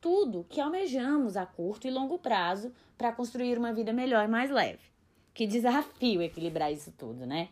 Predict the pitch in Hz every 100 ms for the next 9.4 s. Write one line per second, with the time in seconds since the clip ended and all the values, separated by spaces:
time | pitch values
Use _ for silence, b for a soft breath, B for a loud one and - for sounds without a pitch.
0 | B B B B B - 226 339 427 311
1 | 254 220 202 190 190 214 - - 190 139
2 | 123 - - 170 - 254 311 370 381 381
3 | 381 190 143 - 175 160 190 247 220 143
4 | - 185 170 147 - b b b b -
5 | 359 359 320 247 294 392 381 370 - 302
6 | - 262 247 240 339 453 - 440 440 208
7 | 175 185 254 - b - 294 294 294 262
8 | - 233 220 214 185 185 170 233 320 294
9 | 226 247 -